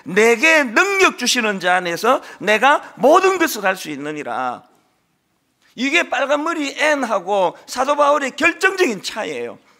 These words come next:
이게 의지력이 강한 세상 사람하고 예수 믿는 우리의 결정적인 차이입니다. 내 의지력을 가지고 살아가는 게 아니에요. 이런 일들을 통해서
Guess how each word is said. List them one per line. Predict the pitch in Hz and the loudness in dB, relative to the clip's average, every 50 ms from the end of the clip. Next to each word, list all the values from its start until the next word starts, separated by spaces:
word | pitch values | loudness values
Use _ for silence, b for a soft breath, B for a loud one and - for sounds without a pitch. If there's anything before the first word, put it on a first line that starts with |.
| _ _ _ _ _ _ _ _ _ _ _ _ _ _ _ _ b b b b b b b | _ _ _ _ _ _ _ _ _ _ _ _ _ _ _ _ b b b b b b b
이게 | - 269 285 349 349 330 285 247 214 190 - | -2 0 2 2 4 4 4 4 2 2 2
의지력이 | 240 302 330 330 320 330 339 320 330 285 285 | 2 2 4 2 2 0 0 0 0 -2 -2
강한 | 262 247 233 247 254 | -4 -4 -2 -2 -2
세상 | 226 - 262 285 277 294 302 302 | -2 -2 -4 -4 -2 -2 -4 -4
사람하고 | 277 233 208 202 208 214 214 262 - 156 185 226 262 311 - B B B B | -2 -2 0 0 0 2 2 0 0 2 2 2 2 0 -2 B B B B
예수 | 190 247 311 302 - 311 302 | 0 0 0 0 -2 -6 -4
믿는 | 302 311 302 302 302 294 | -4 -2 -2 -2 -2 -4
우리의 | 285 247 240 240 247 277 302 320 320 - - - - | -4 -6 -4 -2 0 0 0 0 -2 -4 -16 -12 -4
결정적인 | - 302 349 349 349 - - 427 415 381 349 311 254 196 165 | 0 0 0 0 0 0 0 0 0 2 0 0 0 -2 -6
차이입니다. | - - 180 165 143 123 117 110 98 95 90 - _ _ _ _ _ _ _ b b b | -6 -6 -6 -6 -8 -8 -12 -14 -14 -14 -16 -16 _ _ _ _ _ _ _ b b b
내 | - 262 302 | -2 0 0
의지력을 | 311 269 294 339 330 339 339 330 339 330 330 311 269 269 247 | 2 2 2 2 2 2 2 0 2 4 4 2 2 -2 -2
가지고 | 214 254 254 226 233 226 220 | -2 -2 -2 -2 -4 -6 -6
살아가는 | 208 226 247 233 214 196 180 175 175 | -4 -6 -4 -4 -4 -4 -6 -8 -8
게 | 151 120 | -10 -10
아니에요. | 92 123 143 170 214 208 170 156 131 117 104 - _ _ _ b b b | -10 -10 -10 -8 -8 -6 -6 -6 -6 -8 -10 -14 _ _ _ b b b
이런 | - 269 254 277 269 233 | -8 -4 -4 -4 -4 -4
일들을 | 220 226 240 233 254 240 233 226 | -6 -8 -6 -4 -4 -4 -4 -6
통해서 | 202 190 196 196 202 196 240 294 311 - | -6 -8 -6 -6 -6 -2 0 0 0 0